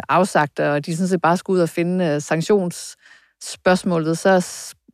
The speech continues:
tog han ordet og sagde, at han var rigtig skuffet over, at han var blevet dømt, og, øh, han, øh, mener, at der er så mange beviser for, at, øh, at, øh, han ikke har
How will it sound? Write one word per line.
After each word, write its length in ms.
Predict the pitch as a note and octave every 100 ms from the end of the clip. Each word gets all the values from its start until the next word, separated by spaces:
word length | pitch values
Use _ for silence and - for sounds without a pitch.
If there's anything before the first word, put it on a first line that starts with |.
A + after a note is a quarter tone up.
| -
tog 220 | - A#3
han 120 | F3
ordet 220 | F3+ F#3+ D#3+
og 80 |
sagde, 180 | D3 E3
at 100 | F3
han 140 | F3 D#3
var 280 | D3 C#3
rigtig 220 | E3 F3+ F#3
skuffet 400 | - G3+ A#3+ F3
over, 100 | D3
at 40 |
han 80 | D3
var 80 | C#3
blevet 280 | D3+ D3+ -
dømt, 360 | G#3 - -
og, 320 | D3+ G#2 E2+
øh, 60 | D3 - _ _ _ _ -
han, 260 | E3+ D#3+
øh, 360 | D3+ C3+ E2 - - - _ _
mener, 260 | F#3 F3+ D3
at 100 | C3
der 60 | G#2+
er 140 | D3
så 160 | D#3 D#3
mange 220 | D3 E3
beviser 440 | E3 F3 G3 D3+
for, 220 | C3+ D3
at, 320 | C3+ C#3 - C3+
øh, 240 | G#2+ G2 - _ _ -
at, 120 | A#2 -
øh, 140 | E2+
han 160 | A#2+ D3+
ikke 200 | D#3+ -
har 360 | D3 C3 B2+